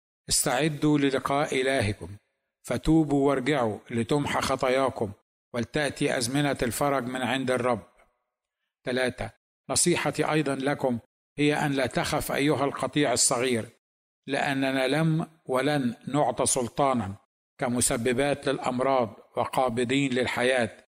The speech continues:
أن نمس أرواحكم، لأنكم لستم ملكا لنا ولا لرئيس مملكة الظلمة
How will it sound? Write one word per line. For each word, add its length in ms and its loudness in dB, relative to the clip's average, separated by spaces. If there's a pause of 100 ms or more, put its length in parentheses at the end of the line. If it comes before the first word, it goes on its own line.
(320)
أن 120 -4
نمس 400 0
أرواحكم، 840 0 (360)
لأنكم 640 -2
لستم 500 -2
ملكا 280 0
لنا 420 0 (460)
ولا 520 2
لرئيس 480 0
مملكة 520 -2
الظلمة 440 -2